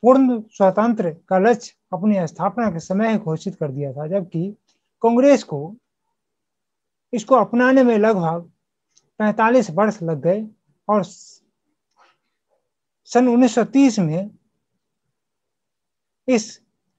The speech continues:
लक्ष्य को अपनाया। उन्नीस सौ सैंतालीस तक पहुंचते पहुंचते कांग्रेस पूर्ण स्वतंत्र के लक्ष्य को पूर्ण रूप से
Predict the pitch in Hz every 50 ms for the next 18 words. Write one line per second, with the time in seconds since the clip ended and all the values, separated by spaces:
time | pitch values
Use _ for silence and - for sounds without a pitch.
0 | _ _ - 220 233 220 - - - 175 151 - 147 135 135 127 131 180 - _
1 | _ _ _ _ _ _ _ _ _ _ _ _ _ _ _ _ _ _ _ _
2 | _ _ _ _ _ _ _ _ _ _ _ _ _ _ 247 262 269 226 - 254
3 | 220 - 233 240 214 240 247 269 285 - 277 240 220 - 214 208 214 214 254 240
4 | 202 220 208 202 196 240 220 214 190 190 202 226 233 220 - - _ 214 220 220
5 | 214 - 190 175 175 175 208 208 202 180 165 - - 202 202 196 196 - 240 240
6 | 233 220 208 185 180 - 202 190 190 202 202 202 - - - - 196 226 233 220
7 | - _ _ _ _ _ _ _ _ - 247 254 254 240 233 220 233 220 214 -
8 | - 254 247 220